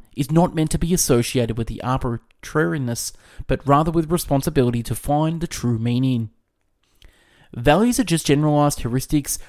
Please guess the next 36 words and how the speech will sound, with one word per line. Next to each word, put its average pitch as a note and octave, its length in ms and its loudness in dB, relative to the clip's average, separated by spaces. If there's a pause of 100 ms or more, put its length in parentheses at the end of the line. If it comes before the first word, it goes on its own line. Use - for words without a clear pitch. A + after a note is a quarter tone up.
where D3 120 4
an D3 120 2
individual E3 560 2
or A#2 120 0
society D#3+ 580 0 (200)
has C#3+ 100 -2
been E3 220 2
able D#3+ 240 0
to - 120 -8
repeatedly A#3 800 0 (140)
find A#2 380 0
meaning, B2+ 400 2 (380)
i C#3 140 8
e, E3 300 0 (300)
to F3 80 0
say G3 180 6
we G#3+ 160 4
value F3 320 4
curiosity B2+ 880 0 (220)
means C3 260 2
that B2 200 0
through E3 300 0
the D3 80 4
pursuit - 520 -4
of - 140 -6
this - 200 -12
drive, F#3 560 0 (380)
we B2 100 2
have D3 420 0 (200)
had D3 240 -4
many A#2+ 380 0 (120)
meaningful A#2 400 -2
moments A#2+ 440 2
in A#2 80 -4
our A#2 100 -2
life. A2+ 420 -4